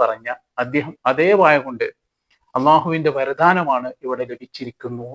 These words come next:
എന്ന് പറയുന്ന രീതിയിലേക്ക് കാര്യങ്ങൾ എത്തി. നോക്കി നിങ്ങൾ. അപ്പോ മാറ്റം എല്ലായിടത്തും വന്നിട്ടുണ്ട്. അപ്പൊ ഞങ്ങൾ സഹായിക്കാൻ വരുന്നവരെ തീർച്ചയായും ഇൻഷാ അല്ലാ ഞങ്ങൾ സഹായിക്കും, അല്ലെ? അത് ഏത് മേഖലയിലെയും അങ്ങനെ തന്നെയാണല്ലോ, അല്ലെ? ഒരു കാലത്ത്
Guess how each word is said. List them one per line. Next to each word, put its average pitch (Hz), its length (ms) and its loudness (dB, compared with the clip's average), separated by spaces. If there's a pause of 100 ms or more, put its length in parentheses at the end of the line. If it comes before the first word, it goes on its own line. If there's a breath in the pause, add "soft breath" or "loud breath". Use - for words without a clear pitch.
എന്ന് 143 200 -6
പറയുന്ന 127 400 -8
രീതിയിലേക്ക് 120 640 -8
കാര്യങ്ങൾ 127 280 -2
എത്തി. - 180 -20 (140)
നോക്കി 156 140 -10
നിങ്ങൾ. 151 200 -8 (720)
അപ്പോ 117 200 -4 (240)
മാറ്റം 120 420 -6
എല്ലായിടത്തും 135 600 -2
വന്നിട്ടുണ്ട്. 113 320 -14 (520 soft breath)
അപ്പൊ 175 140 -6
ഞങ്ങൾ 190 240 2
സഹായിക്കാൻ 151 540 0
വരുന്നവരെ 120 500 -8 (360)
തീർച്ചയായും 127 500 -2
ഇൻഷാ 117 200 -10
അല്ലാ 127 140 -4
ഞങ്ങൾ 202 200 0
സഹായിക്കും, 139 420 -2 (400)
അല്ലെ? 131 220 0
അത് 120 140 -8
ഏത് 131 280 -2
മേഖലയിലെയും 127 540 -8 (400)
അങ്ങനെ 131 160 -4
തന്നെയാണല്ലോ, 120 440 -4
അല്ലെ? 120 140 -8 (520 soft breath)
ഒരു 170 140 4
കാലത്ത് 170 360 6